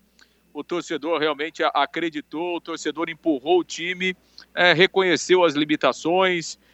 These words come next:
reconheceu os problemas do time, mas apoiou de forma incondicional, né? Então a gente lembra, por exemplo, aquele jogo contra o Cruzeiro que o Londrina perdeu, acabou o jogo, o torcedor aplaudiu,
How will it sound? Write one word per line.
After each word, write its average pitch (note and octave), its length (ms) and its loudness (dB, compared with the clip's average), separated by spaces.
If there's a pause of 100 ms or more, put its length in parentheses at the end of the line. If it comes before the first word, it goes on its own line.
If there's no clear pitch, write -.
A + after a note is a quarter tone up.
(120)
reconheceu E3+ 640 2
os E3 160 -2
problemas D3+ 540 2
do C#3 120 -6
time, F3+ 480 -4 (300)
mas D#3+ 360 2
apoiou E3+ 580 2
de D#3+ 120 -8
forma E3 560 4 (160)
incondicional, F3+ 1300 0
né? C#3+ 200 -6
Então D#3 220 -4
a E3 40 -2
gente D#3+ 240 -10
lembra, D#3 180 -2
por D3 160 -2
exemplo, D3 220 0
aquele D#3 240 -2
jogo E3 160 -2
contra E3 280 -6
o D#3 60 -8
Cruzeiro D3 400 2
que - 80 -2
o - 20 4
Londrina D3 360 2
perdeu, D3 560 2 (360)
acabou C#3 520 4
o C#3+ 40 -8
jogo, D#3 260 -6
o D#3 40 -8
torcedor D3+ 480 -4
aplaudiu, D3 760 0